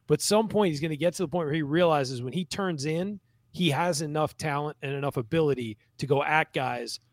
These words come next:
as opposed to needing to, you know, lean back and just get the shot off or try and go around them or whatever. He's gonna, he'll, he'll learn to go through them.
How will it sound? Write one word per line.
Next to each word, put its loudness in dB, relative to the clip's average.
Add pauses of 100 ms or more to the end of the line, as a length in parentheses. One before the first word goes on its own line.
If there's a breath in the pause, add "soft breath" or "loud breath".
as -4
opposed -2
to -4
needing -6
to, -4 (480)
you -12
know, -8
lean -6
back 0
and -8
just -2
get -4
the -8
shot -2
off -6
or -6
try -6
and -6
go -2
around 0
them -6
or -6
whatever. -2
He's -2
gonna, 4
he'll, 4
he'll 4
learn 6
to 2
go 6
through 0
them. -10